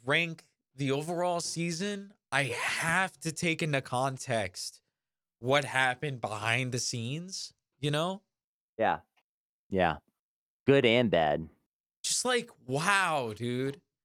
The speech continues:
Speaker 1: Everything. Like, it reached, like, a fucking boiling point, you know? With
Speaker 2: Yeah.
Speaker 1: everything.
Speaker 2: Yeah.
Speaker 1: I give it a seven.
Speaker 2: Yeah, I was kinda leaning,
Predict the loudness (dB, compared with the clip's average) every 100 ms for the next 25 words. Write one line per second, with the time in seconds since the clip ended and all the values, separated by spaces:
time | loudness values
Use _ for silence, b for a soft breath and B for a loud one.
0 | _ _ _ _ _ _ _ -2 0 0
1 | 0 -2 -2 -2 -2 -4 -8 -12 -4 -4
2 | 0 -2 -2 -2 -2 -2 0 0 0 -4
3 | -2 -2 -2 -2 -2 -4 -6 0 2 4
4 | 2 -2 -4 -6 -4 -4 -8 _ -4 -2
5 | 0 0 -2 -8 _ _ -6 -4 -6 2
6 | 6 6 4 0 -2 -4 -6 -6 _ _
7 | _ _ _ _ _ _ _ 0 0 -2
8 | _ _ _ _ _ _ 0 0 2 0
9 | 0 0 0 0 -2 -10 _ _ _ _
10 | _ _ _ _ _ _ _ _ _ _
11 | _ _ _ _ _ _ _ 2 6 8
12 | 8 6 6 6 6 2 2 4 4 4
13 | 4 4 4 2 0 -2